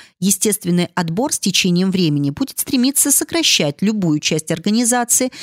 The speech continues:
как только она в силу изменившегося образа жизни сделается излишней, без того, чтобы какая-нибудь другая часть получила при этом соответственное увеличенное развитие.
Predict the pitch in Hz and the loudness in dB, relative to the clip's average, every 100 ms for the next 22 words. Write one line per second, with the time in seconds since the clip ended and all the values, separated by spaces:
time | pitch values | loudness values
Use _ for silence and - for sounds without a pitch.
0 | - - 240 320 294 277 269 269 - 220 | -8 -4 -2 -2 -2 0 0 0 2 2
1 | 175 160 190 202 180 175 160 - 170 165 | 2 2 0 2 0 0 2 2 0 0
2 | 165 180 262 285 277 262 165 170 175 - | 0 0 0 0 0 0 2 2 2 2
3 | 180 160 147 143 - 160 - - _ _ | 0 2 0 0 -2 -4 -6 -14 _ _
4 | - 165 220 - 180 180 175 160 156 170 | -6 0 0 0 0 0 0 -2 -2 -2
5 | - 156 156 147 147 139 170 254 285 - | -2 0 0 -2 -2 -2 0 0 0 0
6 | 139 - - 156 - 156 147 151 147 247 | 0 -2 -2 0 2 2 0 0 0 0
7 | 240 208 - 175 - 151 202 - - 202 | -2 -2 0 -2 -2 -2 -2 -2 -2 0
8 | 190 180 240 214 143 139 - 147 147 147 | 0 0 0 0 0 -2 0 0 0 -2
9 | - 135 - 160 | -2 -4 -4 -6